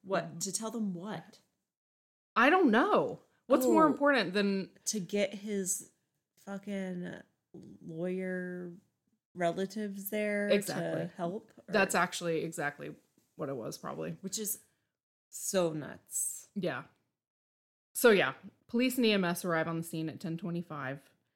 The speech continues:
Speaker 2: And then there's some body cam footage I wanna show you. So I'm gonna play that. I'll describe it after we watch it since I know you guys can't see it. So
Speaker 1: And we'll put it on our Instagram as well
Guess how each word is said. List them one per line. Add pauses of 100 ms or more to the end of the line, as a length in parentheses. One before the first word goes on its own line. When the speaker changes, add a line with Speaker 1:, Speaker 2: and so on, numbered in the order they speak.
(100)
Speaker 2:
And
then
there's
some
body
cam
footage
I
wanna
show
you. (880)
So
I'm
gonna
play
that. (200)
I'll
describe
it
after (120)
we
watch
it
since
I
know
you
guys
can't
see
it. (600)
So (440)
Speaker 1:
And
we'll (240)
put
it
on
our
Instagram
as
well